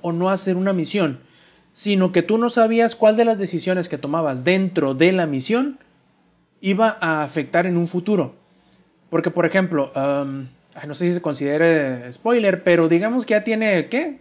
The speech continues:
Cinco años de Witcher, entonces si no lo han jugado, creo que ya es más porque no lo van a jugar ya. Entonces,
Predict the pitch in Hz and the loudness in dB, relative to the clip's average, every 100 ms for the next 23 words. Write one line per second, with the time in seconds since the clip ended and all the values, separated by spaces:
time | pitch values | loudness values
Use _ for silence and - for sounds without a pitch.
0 | _ - 190 196 180 240 254 180 208 240 | _ -8 -6 -2 0 2 2 0 0 -2
1 | 214 175 160 139 143 180 196 240 240 214 | -2 -2 -4 -4 -4 -2 -2 2 4 4
2 | 233 254 _ - - _ 185 185 185 160 | 2 -6 _ -20 -20 _ 0 2 4 6
3 | 160 160 160 160 - - _ _ - 165 | 6 4 2 0 -4 -16 _ _ -2 0
4 | 160 156 170 156 147 139 139 127 127 123 | 2 4 6 6 4 -2 -4 -2 -2 -4
5 | - _ _ _ - - 143 170 160 123 | -10 _ _ _ -20 -8 -2 0 0 -4